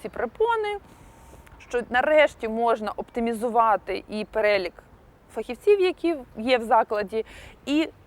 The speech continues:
як і в Міністерстві охорони здоров'я, оптимізувати оплату. Тобто, якщо в нас сидить, наприклад, там, я не знаю, пульмонолог, який зараз не має своїх пацієнтів, тому що або пацієнти їдуть в інший заклад, або, ну, в цьому закладі нам не потрібен такий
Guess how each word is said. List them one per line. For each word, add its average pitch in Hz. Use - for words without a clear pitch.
як 254
і 233
в -
Міністерстві 208
охорони 226
здоров'я, 359
оптимізувати 294
оплату. 233
Тобто, 220
якщо 311
в 330
нас 349
сидить, 277
наприклад, 240
там, 175
я 208
не 220
знаю, 170
пульмонолог, 349
який 294
зараз 262
не 302
має 320
своїх 254
пацієнтів, 220
тому 220
що 247
або 254
пацієнти 254
їдуть 247
в 190
інший 208
заклад, 180
або, 262
ну, 262
в -
цьому 320
закладі 262
нам 233
не 233
потрібен 214
такий -